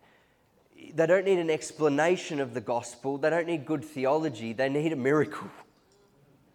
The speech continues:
One of my favorite, one of my heroes in the faith is a guy called David Hogan.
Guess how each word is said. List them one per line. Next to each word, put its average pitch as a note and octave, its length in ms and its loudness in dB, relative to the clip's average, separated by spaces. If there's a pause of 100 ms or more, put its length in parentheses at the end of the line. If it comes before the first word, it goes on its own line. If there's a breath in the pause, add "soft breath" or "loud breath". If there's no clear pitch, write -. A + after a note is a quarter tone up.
(560 soft breath)
One E3+ 200 4
of G3+ 100 4
my E3 140 2
favorite, D#3+ 680 2
one D#3+ 160 6
of F#3 60 2
my D#3+ 120 2
heroes D3+ 500 0
in C#3 80 -4
the C3 80 -2
faith C3 420 -2
is B2 140 -6
a A#2 40 -6
guy C3+ 240 0
called A#2 260 -4
David C#3 320 2
Hogan. B2 500 0